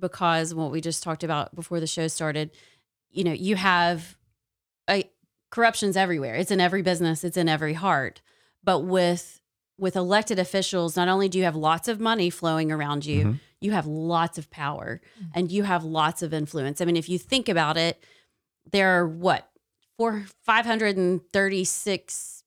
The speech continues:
Speaker 1: people in the U S, you know, four thirty-five in the House, a hundred in the Senate. Then you've got the president,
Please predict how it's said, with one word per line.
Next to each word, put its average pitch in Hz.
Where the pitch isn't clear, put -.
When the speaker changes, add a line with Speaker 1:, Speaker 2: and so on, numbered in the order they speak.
Speaker 1:
people 196
in 180
the 180
U 185
S, 175
you 226
know, 151
four 220
thirty-five 196
in 165
the 170
House, 165
a 170
hundred 190
in 175
the 170
Senate. 170
Then 190
you've 185
got 175
the 170
president, 170